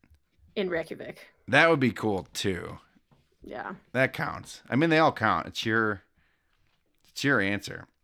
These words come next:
Speaker 1: I feel
Speaker 2: Popcorn
Speaker 1: kinda
Speaker 2: or
Speaker 1: grungy
Speaker 2: M and M's?
Speaker 1: right now.
Speaker 2: What's that?
Speaker 1: I said, I feel I'm kinda grungy right now, so I think we're going, like, dark
Speaker 2: Every time I
Speaker 1: basement
Speaker 2: hear
Speaker 1: style.
Speaker 2: grungy, I just think Nirvana. That's, like, all
Speaker 1: <laughs>
Speaker 2: it's just Nirvana. That's it.
Speaker 1: Yeah,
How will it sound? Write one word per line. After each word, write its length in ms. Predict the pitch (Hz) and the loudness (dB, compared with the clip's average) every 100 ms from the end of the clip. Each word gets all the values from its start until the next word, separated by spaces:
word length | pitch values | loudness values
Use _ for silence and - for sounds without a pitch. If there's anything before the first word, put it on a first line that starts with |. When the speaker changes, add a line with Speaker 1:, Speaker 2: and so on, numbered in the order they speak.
| _ _ | _ _
Speaker 1:
I 280 | - 135 139 | 6 8 8
feel 100 | 330 | 8
Speaker 2:
Popcorn 160 | 294 | 8
Speaker 1:
kinda 140 | 294 262 | 8 8
Speaker 2:
or 40 | |
Speaker 1:
grungy 60 | 117 | 8
Speaker 2:
M 60 | 240 | 8
and 80 | - | 6
M's? 260 | 131 - - | 2 0 -8
Speaker 1:
right 100 | - - - | -14 -20 -20
now. 80 | _ _ _ _ _ _ - | _ _ _ _ _ _ 2
Speaker 2:
What's 180 | 113 | 2
that? 280 | 170 208 240 _ _ _ _ | 4 2 2 _ _ _ _
Speaker 1:
I 80 | 240 | -2
said, 120 | 254 | 6
I 80 | 247 | 6
feel 120 | 240 294 | 6 4
I'm 140 | 262 | 6
kinda 200 | 262 233 | 4 4
grungy 400 | 185 220 208 185 | 4 4 4 2
right 200 | 180 151 | 2 -2
now, 180 | 170 170 | -4 -6
so 140 | - | -6
I 40 | 185 | -6
think 220 | 202 190 | -4 -4
we're 80 | 190 | 0
going, 260 | 185 180 | 0 0
like, 300 | 170 151 - | -2 -6 -4
dark 420 | 147 143 151 - - | 0 0 0 -6 -2
Speaker 2:
Every 220 | 117 156 | 2 4
time 200 | 170 190 180 | 6 6 8
I 40 | |
Speaker 1:
basement 20 | 156 | 6
Speaker 2:
hear 100 | 135 | 6
Speaker 1:
style. 120 | 120 113 | 6 6
Speaker 2:
grungy, 140 | 104 101 | 6 2
I 60 | |
just 220 | 95 98 | 2 -2
think 200 | 107 90 | -2 -2
Nirvana. 600 | 101 87 82 80 78 80 - | -2 0 0 -2 -6 -12 -12
That's, 240 | - 101 - | -6 -6 0
like, 160 | 101 | 2
all 480 | 98 92 92 92 95 302 - _ - _ - - | 4 6 6 4 2 -4 -12 _ -20 _ -8 -6
Speaker 1:
<laughs> 560 | - 392 - 302 - | -4 -4 -4 -12 -12
Speaker 2:
it's 180 | - - | -14 -6
just 220 | 113 - | -4 0
Nirvana. 560 | 113 107 82 82 90 - | 2 2 0 -4 -8 -4
That's 240 | 95 92 - | -4 -4 -6
it. 120 | - | 4
Speaker 1:
Yeah, 260 | 349 330 240 | 8 10 10